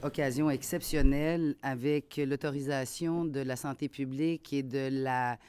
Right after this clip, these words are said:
du respect des normes qui sont édictées pour la pratique des activités touristiques en camping, entre autres, en marina, euh, de passer, euh, ce, ce, cette première phase-là. C'est un test. Et, euh, je sais que les Québécois, euh, avaient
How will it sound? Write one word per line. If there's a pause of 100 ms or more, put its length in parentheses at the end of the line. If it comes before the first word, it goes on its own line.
(140)
du
respect
des
normes
qui
sont
édictées
pour
la
pratique
des
activités
touristiques (380)
en
camping,
entre
autres,
en
marina, (520)
euh,
de
passer,
euh,
ce,
ce,
cette
première
phase-là.
C'est
un
test. (460)
Et,
euh,
je
sais
que
les
Québécois,
euh, (560)
avaient